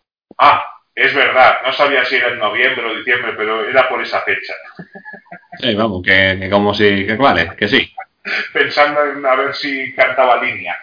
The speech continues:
Speaker 1: Eh, pero bueno, <laughs> entonces, por si no podías costearte el pay-per-view,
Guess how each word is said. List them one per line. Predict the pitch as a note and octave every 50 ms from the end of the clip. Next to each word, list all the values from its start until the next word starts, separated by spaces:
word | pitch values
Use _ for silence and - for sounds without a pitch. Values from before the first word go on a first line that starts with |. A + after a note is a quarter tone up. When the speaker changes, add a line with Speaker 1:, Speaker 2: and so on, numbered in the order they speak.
| - - - - - - - G2+ G2 -
Speaker 1:
Eh, | C#3 C3+ C#3 C#3 C3+ C3+ C3 C3 -
pero | B2+ B2 B2 A#2+ B2
bueno, | B2 B2+ B2 - - - - - -
<laughs> | - - - _
entonces, | - - - - - C3 B2+ B2+ - B2 G#2+ G#2 - - - - - - - - - - -
por | - G#2
si | G#2 - - -
no | B2 C3
podías | - D#3 D3 D3 D3+ C#3+ C3
costearte | - C3+ A#2 - - A#2 A2 A2 A2+ A2
el | G#2 G#2
pay-per-view, | A2 G#2+ G#2 G#2 G2 G2 F#2+ A2 A#2 C3+ D3+ D#3+ D#3+ - -